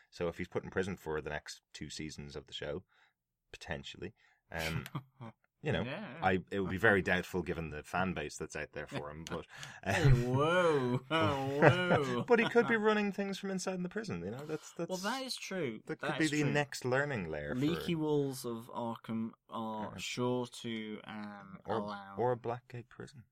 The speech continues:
Speaker 1: which is,
Speaker 2: Or
Speaker 1: uh,
Speaker 2: Blackgate Prison,
Speaker 1: which is another one. Yeah.
Speaker 2: Yeah. Are sure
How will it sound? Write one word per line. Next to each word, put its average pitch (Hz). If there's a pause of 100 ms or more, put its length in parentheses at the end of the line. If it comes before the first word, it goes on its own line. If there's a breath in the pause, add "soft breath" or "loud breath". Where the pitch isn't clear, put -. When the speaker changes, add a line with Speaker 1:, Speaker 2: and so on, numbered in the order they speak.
(140)
Speaker 1:
which -
is, 92
Speaker 2:
Or 131
Speaker 1:
uh, -
Speaker 2:
Blackgate 151
Prison, 113 (120)
Speaker 1:
which -
is 107
another 113
one. - (180)
Yeah. 135 (440 loud breath)
Speaker 2:
Yeah. 110 (360 loud breath)
Are 117
sure 131